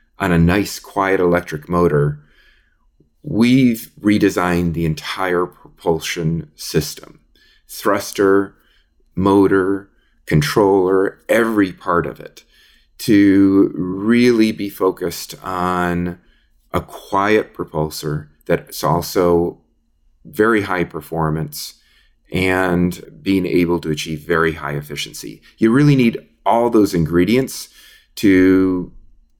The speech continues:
to dominate the market in the future. And, and, and that's what we're talking about. We're, we're talking about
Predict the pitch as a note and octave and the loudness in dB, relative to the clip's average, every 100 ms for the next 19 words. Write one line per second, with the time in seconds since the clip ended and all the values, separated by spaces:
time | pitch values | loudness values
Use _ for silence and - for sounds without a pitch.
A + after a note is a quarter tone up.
0 | _ _ - G#2 F#2 F#2 F#2+ F2 E2 E2 | _ _ -4 -2 0 0 0 0 0 0
1 | D#2+ D#2+ D#2 D#2 D2+ F#2 G2 - E3 D#3 | 0 -2 -4 -4 -4 -4 -4 2 2 0
2 | - _ _ - F#2 F2 F2 - F#2 - | -6 _ _ -8 -2 0 0 0 -2 0
3 | G2 - G2+ A2 - A2+ F#2+ A2+ A#2 G2+ | -2 0 0 0 0 2 2 0 -2 -4
4 | D2 G1+ F2+ A#2+ - A2 C#3+ C#3+ A2+ - | -6 -4 -2 -2 -2 -2 -2 -2 -6 -4
5 | F#2 F2 E2 D#2+ | -6 -4 -4 -6